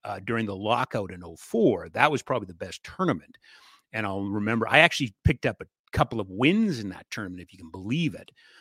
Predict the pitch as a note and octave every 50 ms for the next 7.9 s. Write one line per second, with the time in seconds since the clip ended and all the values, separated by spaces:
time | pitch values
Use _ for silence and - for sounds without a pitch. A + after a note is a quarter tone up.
0 | _ _ _ G2+ F#2 F#2 - - B2 A2 G#2+ - - F#2 - - - G#2+ G2+ F#2
1 | F#2 F2+ E2 F2 F2 E2 F2 F2 F2 E2+ E2 E2 E2+ E2 D#2+ F2+ G2 F#2 F2+ E2+
2 | E2 - - - B2+ G#2 - A#2 G#2+ G2 F#2 - F2+ F#2+ G2 G2 F#2+ F#2 F2+ -
3 | _ - - F#2+ F2+ F#2+ F#2 F2 F2 - _ _ _ - - - _ _ _ -
4 | F#2 F2 F2 F2+ E2+ E2+ E2+ E2+ E2+ F2 - _ _ - - - - - - -
5 | - F#2 F#2 E2+ - - - B2 B2+ C#3+ A#2 G2 - - _ G2+ G2+ G2+ G2+ G2+
6 | G2+ G#2 A2 B2 - G2+ A2 G#2+ A2 B2 C3+ A#2 - - G2 F2 G#2+ A2+ A2 A2+
7 | - _ _ _ - G#2 F#2 F#2 F2+ F2 F2 F2 E2+ - - E2 -